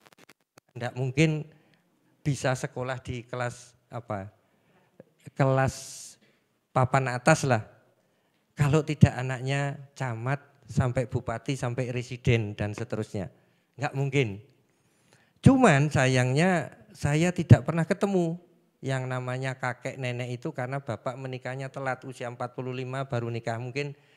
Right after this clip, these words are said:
saking istrinya mungkin dulu buku. Jadi di tempat tidur ayah itu isinya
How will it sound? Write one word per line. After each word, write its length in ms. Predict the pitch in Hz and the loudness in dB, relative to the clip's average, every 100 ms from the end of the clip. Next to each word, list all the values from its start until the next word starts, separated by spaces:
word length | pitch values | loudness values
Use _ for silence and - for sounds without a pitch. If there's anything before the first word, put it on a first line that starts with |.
| _ | _
saking 480 | - 131 143 139 135 _ _ _ _ _ _ _ _ _ - | -12 -6 -4 -6 -8 _ _ _ _ _ _ _ _ _ -14
istrinya 440 | 139 - 143 143 147 | -10 -6 -4 -2 -2
mungkin 320 | 147 143 147 | -2 -2 -2
dulu 240 | 139 147 - | 0 0 2
buku. 400 | 135 - 123 120 _ _ _ _ _ _ | 0 0 -6 -8 _ _ _ _ _ _
Jadi 160 | - 120 | -14 -12
di 140 | 123 135 | -12 -12
tempat 320 | 127 120 127 | -10 -8 -8
tidur 300 | 135 131 120 | -8 -8 -8
ayah 240 | 131 135 135 | -8 -8 -10
itu 240 | 165 156 - _ - | -10 -14 -16 _ -12
isinya 480 | 139 147 135 143 | -10 -8 -6 -6